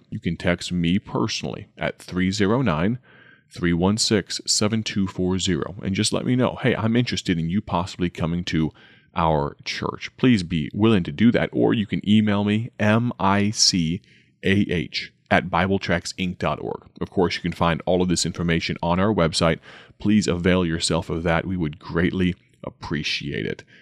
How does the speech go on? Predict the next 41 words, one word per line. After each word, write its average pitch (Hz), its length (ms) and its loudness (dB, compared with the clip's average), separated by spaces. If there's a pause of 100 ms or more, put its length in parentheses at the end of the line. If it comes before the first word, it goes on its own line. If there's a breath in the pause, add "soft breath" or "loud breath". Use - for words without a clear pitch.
(160 soft breath)
I'd 87 180 0
love 90 140 4
to 78 60 -8
tell 85 240 2
you 73 220 -2 (200 soft breath)
more 98 240 8
about 82 220 4
our 80 100 2
ministry 85 540 -2
in 95 360 0 (180)
person, - 480 -4 (300)
to 98 100 -6
even 98 280 2
stop 90 360 0
over 85 320 0
a 78 80 -2
bite 85 280 -2
to - 120 -14
eat, 90 220 -2
a 76 40 -8
lunch 85 340 -2
or 64 60 -6
dinner 85 340 0 (300 loud breath)
on 87 220 2
my 87 120 2
way 85 220 2
through 90 320 0
if 78 140 -4
you 85 60 4
don't 82 160 -4
have 87 100 -2
a 78 60 -8
church - 460 -6
service 90 380 -2
or 95 140 0
even 98 180 2
a 95 40 -6
church - 320 0
that 76 80 -4
you 107 140 2
attend. 113 460 -2